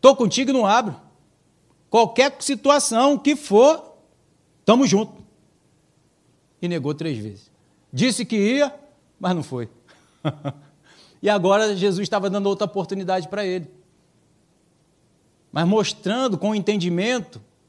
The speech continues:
agora esclarecendo pra ele como é verdadeiramente amar Jesus, estar com Jesus,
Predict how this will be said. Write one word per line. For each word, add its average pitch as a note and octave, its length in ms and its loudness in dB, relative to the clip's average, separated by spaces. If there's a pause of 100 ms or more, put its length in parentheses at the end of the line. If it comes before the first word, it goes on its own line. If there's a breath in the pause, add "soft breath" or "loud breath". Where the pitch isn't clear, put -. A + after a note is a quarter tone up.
(240)
agora D#3 380 0
esclarecendo F#3+ 840 -2
pra F3+ 180 -2
ele F#3 340 2 (200)
como A#3+ 300 0
é G#3+ 80 0
verdadeiramente F3 800 -2
amar F#3 400 -2
Jesus, E3+ 480 -6
estar A3+ 420 -6
com G#3 100 -6
Jesus, E3 600 -6